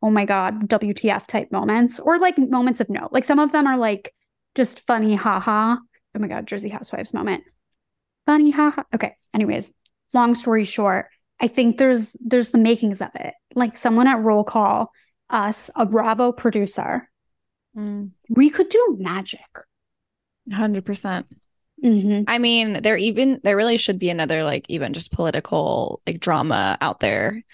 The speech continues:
Speaker 2: these days. Like, what's it called? House of Cards. Like, I never, like, all of those shows, there, I feel like there
Speaker 1: Mm-hmm.
Speaker 2: was, like, a surgence of, like, political kind of drama shows, or even, like, Veep.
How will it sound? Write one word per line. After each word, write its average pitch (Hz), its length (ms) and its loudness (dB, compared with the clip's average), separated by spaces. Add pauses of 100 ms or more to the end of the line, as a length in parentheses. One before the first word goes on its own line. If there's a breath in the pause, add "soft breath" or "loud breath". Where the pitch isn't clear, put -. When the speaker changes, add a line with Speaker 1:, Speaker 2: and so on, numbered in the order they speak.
(380 soft breath)
Speaker 2:
these 190 180 -2
days. - 280 -4
Like, 185 180 0 (120)
what's - 180 -8
it - 40 -14
called? 156 260 -2
House 175 180 -4
of - 60 -16
Cards. 160 400 0
Like, 190 120 -4
I 185 80 -2
never, 208 320 -2
like, 170 200 0 (100)
all 180 160 2
of 196 60 -2
those 185 180 2
shows, 175 380 0
there, 175 120 0
I 180 80 -4
feel 254 120 2
like 214 100 2
there 247 80 2
Speaker 1:
Mm-hmm. 254 60 4
Speaker 2:
was, 226 100 0
like, 202 120 0
a 180 40 -6
surgence 175 580 -6
of, 151 100 -6
like, 147 200 -6
political 165 640 -4
kind - 180 -8
of 131 60 -8
drama 156 340 -2
shows, 147 560 0
or - 120 -2
even, 196 200 0
like, 175 160 -4
Veep. 165 420 -4